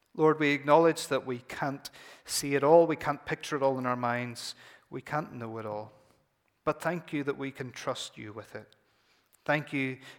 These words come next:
that you reign and you rule, that Christ has defeated the powers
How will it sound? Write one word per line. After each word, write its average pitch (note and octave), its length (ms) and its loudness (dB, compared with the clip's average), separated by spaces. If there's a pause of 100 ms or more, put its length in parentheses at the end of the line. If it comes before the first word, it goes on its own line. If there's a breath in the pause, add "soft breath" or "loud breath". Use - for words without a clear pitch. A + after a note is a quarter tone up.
that C3+ 140 -6
you C3+ 160 -6
reign C#3 600 -4
and A#2+ 160 -10
you A#2+ 120 -10
rule, G#2+ 480 -10 (540)
that C3 180 -6
Christ D3+ 440 0
has C#3 140 -8
defeated D3 420 -6
the C3+ 60 -12
powers C#3+ 580 -2